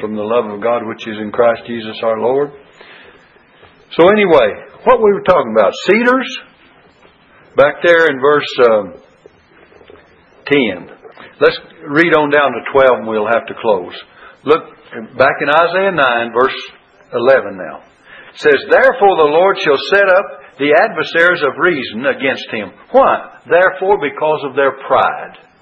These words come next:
He's gonna set up the adversaries, adversaries. He's gonna set up the king of Assyria and the, and, uh, reason.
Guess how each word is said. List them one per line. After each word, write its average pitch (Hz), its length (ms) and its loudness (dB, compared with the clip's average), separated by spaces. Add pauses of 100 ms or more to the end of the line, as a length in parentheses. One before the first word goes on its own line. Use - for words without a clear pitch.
(180)
He's 165 160 -4
gonna 170 240 0
set 180 240 0
up 180 160 0
the 190 140 0
adversaries, 120 800 -2 (100)
adversaries. 117 800 -4 (300)
He's 143 260 -8
gonna 165 220 -2 (100)
set 170 160 2
up 170 140 -2
the 151 100 -8
king 165 380 -4
of 113 80 -4
Assyria 113 640 -2
and 107 100 -10
the, 120 100 -4
and, 113 400 -10 (640)
uh, 98 360 -2 (300)
reason. 117 520 -4